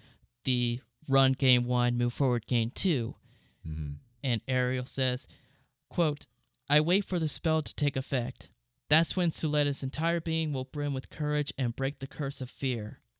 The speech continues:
Speaker 1: unquote. And it sounds like, you know, some Winter Soldier style conditioning.
Speaker 2: I don't know what I'm
Speaker 1: If
Speaker 2: doing
Speaker 1: you ask
Speaker 2: anymore.
Speaker 1: me.
Speaker 2: This is, this is, this is deep. Maybe I need to rewatch this.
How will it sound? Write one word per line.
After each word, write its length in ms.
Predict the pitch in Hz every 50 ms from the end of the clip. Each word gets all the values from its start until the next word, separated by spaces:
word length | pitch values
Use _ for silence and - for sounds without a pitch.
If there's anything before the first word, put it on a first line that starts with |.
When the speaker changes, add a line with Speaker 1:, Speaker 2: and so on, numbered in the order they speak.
| _ _ _ _ _ _ -
Speaker 1:
unquote. 560 | 139 127 120 - - 123 131 - - - - _ _ _ _ _ _ _ _ _ _ _ _ _ _ _ _ _ _ _ _ _ _ _ _ _
And 280 | - 131 113 123 131 -
it 160 | - 135 135 -
sounds 420 | - - 202 226 247 240 - -
like, 460 | 262 269 285 277 175 151 - - - _ _ _ _ _ _ _ _ _ _ _
you 80 | - 165
know, 160 | 156 151 151
some 260 | 170 - - 170 151
Winter 280 | 147 156 170 - - 160
Soldier 340 | - - 180 175 170 - 175
style 300 | - - - 190 214 202
conditioning. 640 | - 214 202 214 254 269 - - 160 - - 139 135 _ _ _ _ - - - - - - - - - -
Speaker 2:
I 100 | - 196
don't 120 | 220 208
know 120 | 170 139 123
what 140 | 117 113 107
I'm 120 | 107 107
Speaker 1:
If 60 | 104
Speaker 2:
doing 200 | 120 139 147 131 110
Speaker 1:
you 40 |
ask 100 | 107 104
Speaker 2:
anymore. 180 | 101 101 101 98
Speaker 1:
me. 60 | 98 104
Speaker 2:
This 180 | 123 139 -
is, 180 | 120 101 92 - - - - -
this 260 | 98 104 127 165 -
is, 160 | 240 220 95 90
this 240 | 87 107 143 160
is 180 | - 131 107 92
deep. 520 | 87 90 92 113 131 135 113 101 - - _ _ _ _ -
Maybe 260 | 78 78 87 123 190
I 120 | 226 233 233
need 160 | 220 220 180
to 100 | 165 139
rewatch 500 | 113 113 143 175 135 98 90 92 87 -
this. 460 | 98 90 87 87 92 - - - -